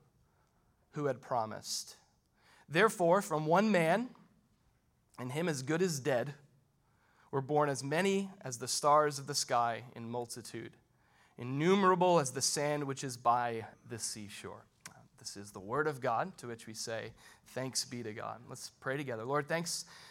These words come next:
this morning for the gift of your word, the presence of your spirit.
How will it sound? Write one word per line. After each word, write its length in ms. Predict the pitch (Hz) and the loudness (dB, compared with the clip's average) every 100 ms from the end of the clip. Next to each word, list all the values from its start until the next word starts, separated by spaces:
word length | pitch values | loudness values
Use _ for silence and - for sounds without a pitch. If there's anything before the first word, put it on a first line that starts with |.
| - | -6
this 180 | 147 160 | -2 0
morning 420 | 156 170 196 190 | 2 2 2 -4
for 180 | - 139 | -6 -8
the 80 | |
gift 280 | 127 143 143 | -6 -6 -6
of 140 | 143 127 | -8 -6
your 160 | 123 | -6
word, 500 | 123 135 143 151 151 147 - - _ _ _ _ _ - - _ _ _ _ _ _ _ _ _ _ _ _ _ _ _ | -4 -4 -2 -4 -8 -16 -20 -20 _ _ _ _ _ -20 -20 _ _ _ _ _ _ _ _ _ _ _ _ _ _ _
the 60 | _ | _
presence 480 | - 135 131 127 - | -4 -2 -2 -8 -10
of 100 | 123 | -12
your 120 | 120 | -10
spirit. 600 | 110 - 131 131 127 131 | -10 -10 -8 -6 -6 -8